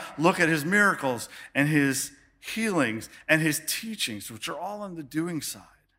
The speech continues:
But we're also gonna take notice of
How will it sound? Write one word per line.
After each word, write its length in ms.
But 100
we're 140
also 320
gonna 420
take 260
notice 640
of 220